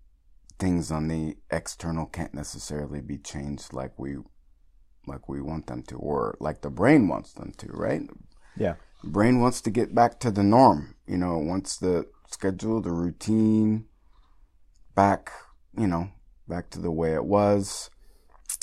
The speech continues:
Speaker 1: Um, and this pande-,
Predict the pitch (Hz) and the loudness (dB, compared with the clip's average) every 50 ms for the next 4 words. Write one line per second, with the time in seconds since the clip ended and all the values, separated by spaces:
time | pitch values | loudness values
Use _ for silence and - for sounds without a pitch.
0 | - - - 82 80 78 78 78 78 76 76 76 73 71 73 78 - _ _ _ | -10 -10 -8 -6 -6 -4 -4 -4 -4 -4 -6 -6 -6 -8 -10 -14 -18 _ _ _
1 | _ _ _ _ _ - - - - - 85 82 82 82 82 82 82 80 76 - | _ _ _ _ _ -20 -20 -18 -12 -8 -6 -4 -4 -2 -2 -2 -2 -4 -4 -6
2 | - - - - - _ _ _ _ _ _ _ _ - _ _ _ _ _ - | -10 -16 -16 -20 -20 _ _ _ _ _ _ _ _ -20 _ _ _ _ _ -18
3 | - - - - - - 87 80 76 69 80 78 - - | -16 -14 -14 -12 -8 -6 -6 -4 -4 -4 -6 -8 -8 -10